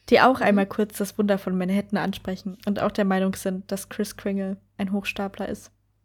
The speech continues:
Speaker 2: Ja, ich weiß, dass sie da über den Film geredet haben, aber ich weiß nicht mehr, was sie geredet haben.
Speaker 1: Ja.
Speaker 2: Aber ja, dann wenn das so ist, dann können wir auch nur zustimmen.
Speaker 1: Ja, ja. Obwohl die sonst alles immer sehr nüchtern betrachten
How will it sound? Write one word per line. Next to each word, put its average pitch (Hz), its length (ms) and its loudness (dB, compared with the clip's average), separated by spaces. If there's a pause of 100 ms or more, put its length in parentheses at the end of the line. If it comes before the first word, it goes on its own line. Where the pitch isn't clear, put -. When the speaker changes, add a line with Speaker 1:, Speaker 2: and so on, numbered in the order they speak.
(480)
Speaker 2:
Ja, 208 140 4
ich 214 160 -2
weiß, 214 180 2
dass 226 160 0
sie 214 100 2
da 202 120 4
über 202 160 0
den 196 140 -2
Film 220 220 -4
geredet 180 420 -6
haben, 180 260 -6
aber 185 240 -2
ich 175 140 -4
weiß 175 140 -6
nicht - 120 -14
mehr, 175 100 -4
was 175 120 -6
sie 185 80 -10
geredet 180 440 -10
haben. 180 300 -10 (300)
Speaker 1:
Ja. 202 240 0 (300)
Speaker 2:
Aber 196 180 0
ja, 190 220 2
dann 190 240 -2 (500)
wenn 220 120 4
das 220 140 2
so - 80 0
ist, 214 260 2
dann 185 120 0
können 202 180 -4
wir 190 100 -2
auch 185 100 -2
nur 208 160 0
zustimmen. 175 560 -6 (680)
Speaker 1:
Ja, 220 380 4 (280)
ja. 202 220 -2 (640)
Obwohl 220 320 6
die 277 100 4
sonst 247 460 -2 (160)
alles 233 280 2
immer 220 180 4
sehr 220 220 4
nüchtern 220 360 4
betrachten 214 720 -4